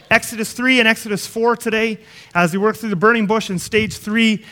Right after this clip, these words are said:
in Moses' journey from being an ordinary person who could not be used to be an ordinary person who was powerfully used. And so we start in Exodus chapter three, verses,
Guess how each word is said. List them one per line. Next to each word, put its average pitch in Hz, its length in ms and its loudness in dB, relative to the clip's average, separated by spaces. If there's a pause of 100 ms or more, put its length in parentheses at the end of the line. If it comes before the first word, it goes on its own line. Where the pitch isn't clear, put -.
(140)
in 175 140 0
Moses' 202 360 2
journey 214 420 2
from 190 180 -4
being 196 180 0
an 185 60 -2
ordinary 196 320 0
person 196 340 -4
who 180 80 -2
could - 160 -4
not 208 160 0
be 202 80 -6
used 185 220 -2
to 180 60 -12
be 185 100 -4
an 180 80 -4
ordinary 185 320 0
person 185 400 -6 (300)
who 196 100 -4
was 185 160 0
powerfully 226 500 2
used. 208 380 -2 (320)
And 185 180 2
so 220 140 0
we 220 80 0
start 226 340 2
in 208 80 2
Exodus 208 480 0
chapter 202 340 0
three, 196 260 -2
verses, 156 440 -6